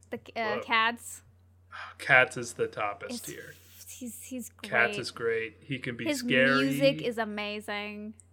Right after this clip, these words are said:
Speaker 2: Oh, I love the music. I love the music. Bec-, I love it so much. I made a tr-, I made a chopped and screwed version of it.
Speaker 1: Yes,
Speaker 2: if
Speaker 1: it's
Speaker 2: you recall.
Speaker 1: terrifying. Oh God, it just sounds like,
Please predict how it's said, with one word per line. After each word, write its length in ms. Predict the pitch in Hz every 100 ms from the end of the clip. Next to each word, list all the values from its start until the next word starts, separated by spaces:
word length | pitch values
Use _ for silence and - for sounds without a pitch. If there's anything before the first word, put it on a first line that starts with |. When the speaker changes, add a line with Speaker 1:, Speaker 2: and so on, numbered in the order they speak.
| -
Speaker 2:
Oh, 60 | 110
I 120 | 107
love 200 | 107 104
the 60 | 104
music. 340 | 101 98 98 113 - _ _ 120
I 20 |
love 200 | 107 104
the 80 | 104
music. 340 | 107 101 107 - _ _ _ _ _ _
Bec-, 240 | 135 117 - -
I 120 | 131
love 220 | 135 135
it 120 | 139
so 160 | - 131
much. 240 | 123 117
I 140 | 135 120
made 180 | 120 113
a 60 |
tr-, 220 | - - 131 127
I 80 |
made 180 | 120 117
a 80 | 113
chopped 440 | - 139 123 -
and 120 | 120 107
screwed 440 | - 131 123 120
version 460 | 110 104 110 147 -
of 160 | 156
it. 40 | 247
Speaker 1:
Yes, 540 | 233 240 254 - - -
Speaker 2:
if 60 | 240
Speaker 1:
it's 100 | 247
Speaker 2:
you 80 | 226
recall. 220 | - 240
Speaker 1:
terrifying. 680 | 233 220 220 208 202 202 196
Oh 180 | 226 233
God, 420 | 220 233 220 220 214
it 140 | 240 277
just 200 | 277 -
sounds 440 | 247 233 233 226
like, 680 | 220 214 214 208 202 -